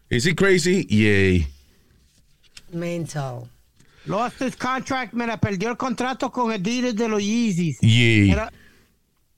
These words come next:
Speaker 3: eh, y perdió contrato, aunque ya Balenciaga se jodió, pero él era uno de los top endorsers de Balenciaga.
Speaker 1: Yay.
Speaker 3: Ah, ¿qué más carajo hacía, tenía él?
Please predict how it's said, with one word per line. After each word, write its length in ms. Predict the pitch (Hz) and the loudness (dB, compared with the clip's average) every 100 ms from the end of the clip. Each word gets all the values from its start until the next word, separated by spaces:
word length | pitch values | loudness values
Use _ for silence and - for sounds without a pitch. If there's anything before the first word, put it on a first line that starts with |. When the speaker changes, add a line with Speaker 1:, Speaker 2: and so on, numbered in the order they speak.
| - | -20
Speaker 3:
eh, 480 | - 202 190 190 160 | -12 -8 -6 -6 -4
y 440 | 226 240 214 170 - _ _ _ | -4 -2 -2 -4 -8 _ _ _
perdió 680 | - 202 185 220 247 269 269 - | -6 -4 -2 0 0 0 -2 -4
contrato, 520 | 254 240 247 254 277 | -6 -4 -6 -4 -2
aunque 340 | 247 233 226 | -2 -2 -4
ya 260 | 202 233 262 | -2 -4 -2
Balenciaga 600 | 247 247 233 208 262 254 | -2 -4 -4 -6 -6 -6
se 120 | 262 | -4
jodió, 400 | 233 233 220 269 | -4 -2 -2 -4
pero 220 | 254 240 226 | -2 -4 -4
él 200 | 240 247 | -4 -4
era 260 | 262 254 | -4 -2
uno 180 | 254 262 | -2 -2
de 80 | 254 | -2
los 160 | 240 - | -2 -4
top 260 | 254 262 - - _ _ - | -4 -6 -8 -18 _ _ -8
endorsers 600 | 208 214 254 247 277 233 | -4 -2 -2 -2 -4 -2
de 100 | 233 | -2
Balenciaga. 840 | 214 208 196 - 240 226 190 165 | -2 -2 -4 -4 -4 -4 -6 0
Speaker 1:
Yay. 560 | 101 104 107 98 92 76 - _ _ _ _ _ | 4 6 6 6 4 2 -4 _ _ _ _ _
Speaker 3:
Ah, 400 | 202 208 214 208 | -8 -6 -6 -6
¿qué 140 | - 240 | -6 -6
más 180 | 277 | -6
carajo 380 | - 254 254 247 | -8 -8 -4 -4
hacía, 380 | 240 - 254 254 | -4 -4 -6 -6
tenía 500 | - 233 247 233 233 | -6 -4 -4 -4 -4
él? 240 | 247 214 | -4 -6